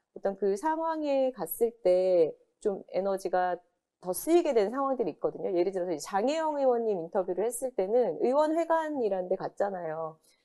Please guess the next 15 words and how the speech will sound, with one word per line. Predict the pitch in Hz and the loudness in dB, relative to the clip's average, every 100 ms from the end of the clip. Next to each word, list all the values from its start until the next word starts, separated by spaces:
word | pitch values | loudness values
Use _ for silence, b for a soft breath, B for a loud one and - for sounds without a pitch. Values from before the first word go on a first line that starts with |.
| - | -10
근데 | 196 | -2
저도 | 196 180 190 | 2 2 4
뭐 | 170 165 | 4 4
그 | - | 2
전에 | 208 214 208 196 185 180 170 | 4 6 4 2 2 2 0
정치하시는 | 170 190 196 302 277 294 262 | -2 -6 -2 0 0 0 0
분들 | 220 196 | 0 -4
인터뷰를 | 156 214 196 196 247 | -4 -4 -4 -2 -2
해본 | 302 302 | -2 -2
적은 | 294 254 175 | -2 0 -2
있지만 | - 190 220 285 b b _ - | -4 -6 -4 -4 b b _ 0
의원회관에 | 226 302 311 339 381 403 349 | 2 4 2 0 0 0 2
들어간 | 214 190 180 | 2 2 2
건 | 180 | -2
처음이었는데 | - 311 311 269 214 165 185 220 165 | -2 -4 -2 -4 -4 -4 -2 0 -2